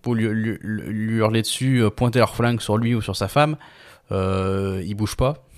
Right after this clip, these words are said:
Enfin, il, il change pas d'avis. Euh, donc là, il y a Elias qui va, qui raconte, euh, qui raconte u-, une histoire, euh,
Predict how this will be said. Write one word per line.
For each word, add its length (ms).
Enfin, 220
il, 520
il 40
change 320
pas 80
d'avis. 300
Euh, 560
donc 180
là, 140
il 80
y 40
a 120
Elias 280
qui 160
va, 200
qui 220
raconte, 420
euh, 460
qui 100
raconte 460
u-, 20
une 120
histoire, 540
euh, 480